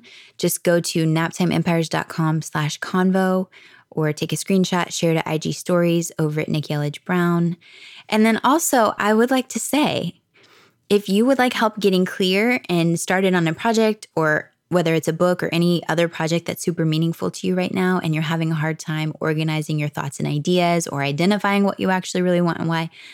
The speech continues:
I would love to help with that. I do have some limited spots open for Voxer V I P days and a couple of ongoing one-on-one opportunities between now and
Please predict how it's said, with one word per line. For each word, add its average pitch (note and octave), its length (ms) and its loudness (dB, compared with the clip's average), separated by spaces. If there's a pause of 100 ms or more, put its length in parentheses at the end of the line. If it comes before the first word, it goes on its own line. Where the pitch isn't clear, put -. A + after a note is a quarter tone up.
(240)
I F#3+ 100 0
would G#3+ 100 4
love G3+ 180 2
to - 80 -6
help D#3+ 280 -2
with F3+ 140 -2
that. B3 220 -2
I E3+ 120 -2
do F3 180 2
have F3 220 0
some - 180 -2
limited F3 380 2
spots - 340 -6
open D#3+ 280 0
for D3+ 200 -6
Voxer D3 420 -4
V D3+ 160 -2
I D3 80 -2
P - 200 -6
days F#3+ 400 0
and D3 140 -2
a D3 60 -4
couple D3+ 340 -6
of C#3+ 120 -4 (120)
ongoing D#3 500 -2
one-on-one D3 360 -4
opportunities D3+ 760 -6 (420)
between E3+ 440 0
now D3+ 420 -2 (100)
and - 420 -4